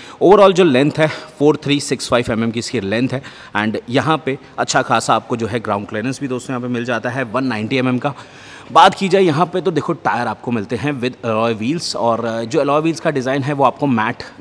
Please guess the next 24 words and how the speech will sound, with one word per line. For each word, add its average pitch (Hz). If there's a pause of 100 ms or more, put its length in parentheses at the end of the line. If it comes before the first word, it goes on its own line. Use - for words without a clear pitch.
(120)
ग्रे 135
कलर 135
के 139
अंदर 123
मिलता 123
है। 131
चारों 170
की 196
चारों 170
आपको 156
डिस्क 135
ब्रेक 127
मिलती 123
हैं, 143
तो 147
सेफ्टी 139
कंसर्न 131
भी 127
आपको 117
नहीं 107
होने 127
वाला। 120
साथ 123
में 127